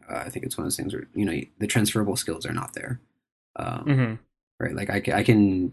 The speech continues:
Speaker 1: pick up whatever deck you tell me is tier one in standard and sort of try and memorize as much as I can about the format in a week or two, uh, and just be a reasonable Magic player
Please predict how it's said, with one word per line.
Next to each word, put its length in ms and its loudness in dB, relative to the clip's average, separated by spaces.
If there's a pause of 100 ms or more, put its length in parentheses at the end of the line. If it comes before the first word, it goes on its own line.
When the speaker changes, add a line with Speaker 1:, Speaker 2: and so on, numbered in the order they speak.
Speaker 1:
pick 160 8
up 240 4
whatever 680 2
deck 300 -4
you 80 2
tell 140 -4
me 160 0
is 120 0
tier 220 0
one 160 -2
in 100 -2
standard 640 -2 (360)
and 340 -4
sort 180 -2
of 80 -10
try 140 -2
and 100 -2
memorize 800 -2
as 180 -2
much 160 0
as 80 -4
I 80 -4
can 240 -4
about 260 -4
the 60 -10
format 520 -4
in 320 -6
a 80 -6
week 260 -2
or 60 0
two, 580 -2 (160)
uh, 460 -4 (120)
and 160 -4
just 340 -4
be 120 0
a 80 2
reasonable 360 0
Magic 300 -4
player 260 2